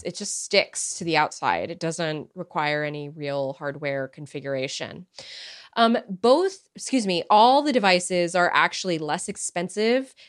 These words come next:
than the devices that currently exist on the market. And as Andy mentioned, they do have all those new tensor processing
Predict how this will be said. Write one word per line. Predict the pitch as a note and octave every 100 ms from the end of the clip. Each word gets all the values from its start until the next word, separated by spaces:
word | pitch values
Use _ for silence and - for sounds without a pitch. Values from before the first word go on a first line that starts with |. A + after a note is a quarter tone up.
| _
than | G3 G3+
the | F#3 F3
devices | E3+ E3 E3+ F3 E3+
that | D#3+ -
currently | - F3 G3 B3
exist | B3+ B3 B3+ -
on | A#3+
the |
market. | A#3+ A#3+ A#3+ C4 C#4 - - _
And | G#3 G3+ G3+
as | F#3
Andy | - F3+ G3
mentioned, | G3+ G3 G3+ A3+ A3+ G3
they | D#3+
do | F#3 F#3+
have | F#3+ F#3+
all |
those | F#3 F3+
new | F#3+ F3+
tensor | - F3+ F#3+ F#3
processing | - D#3 F#3+ F3 F#3+ F#3 F3+